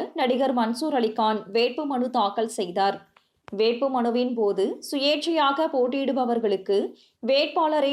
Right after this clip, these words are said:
சின்னங்கள் தேர்வு செய்வார்கள். அதன்படி மன்சூர் அலிகான் வேட்புமனுவின் போது தனக்கு நூற்று எழுபத்தாறாவது சின்னமான லாரியும், தொன்னூற்று ஓராவது சின்னமான பலாப்பழம், ஒன்பதாவது சின்னமான கிரிக்கெட் பேட் ஆகிய மூன்று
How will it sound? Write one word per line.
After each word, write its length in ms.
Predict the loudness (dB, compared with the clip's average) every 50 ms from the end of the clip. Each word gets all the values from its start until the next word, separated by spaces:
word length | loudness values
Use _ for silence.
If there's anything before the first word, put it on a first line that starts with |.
| 0 -2
சின்னங்கள் 600 | -4 -4 -4 -2 -2 -2 -2 -2 0 0 0 0
தேர்வு 320 | 0 2 2 2 2 0 -2
செய்வார்கள். 640 | -2 -2 -2 -2 -2 0 0 0 0 2 0 0 0 -2 -6 -12 _ _ _ _ 0
அதன்படி 540 | 2 2 2 2 2 2 2 2 0 0 -2 -2 -6 -4 0
மன்சூர் 420 | 0 0 2 0 -2 -2 0 0 2
அலிகான் 440 | 2 0 0 0 0 0 0 -2 -4 -6 -2
வேட்புமனுவின் 800 | 0 2 2 2 0 -2 -4 -4 -2 -2 -2 -2 -4 -4 -6 -4 0
போது 300 | 0 0 2 2 0 -2 -2 -4 -6 _
தனக்கு 400 | -2 0 0 -2 -2 -2 -2 -2 -2 -4 -4
நூற்று 360 | -4 -2 -2 -2 -2 -2 -2 0
எழுபத்தாறாவது 880 | 0 2 2 2 2 2 2 4 2 4 4 4 2 2 2 0 0 -2
சின்னமான 640 | -2 -2 -4 -2 0 0 2 2 2 2 0 0 0
லாரியும், 580 | 2 2 2 2 2 2 0 0 -2 -2 -4 -4 -8 -14 _ _ _ _ _ -2
தொன்னூற்று 460 | 0 0 2 2 0 0 2 0 2 4
ஓராவது 500 | 4 4 4 4 4 4 2 2 2 0 -2 -2
சின்னமான 640 | -2 -4 0 0 2 2 4 2 2 2 2 2
பலாப்பழம், 680 | 2 2 2 4 4 2 2 2 0 2 2 0 0 -2 -8 -12 _ _ _ _ 0
ஒன்பதாவது 640 | 0 0 2 2 0 2 2 2 2 2 2 0 0 -2
சின்னமான 640 | -2 -2 0 0 0 2 2 2 2 2 2 0 0
கிரிக்கெட் 440 | 0 -2 -4 -2 0 -2 -2 0 0
பேட் 260 | 2 2 2 2 0 -4 -2 0
ஆகிய 340 | 2 2 2 0 0 -2 0 0
மூன்று 380 | 0 0 0 -2 -2 -2 -4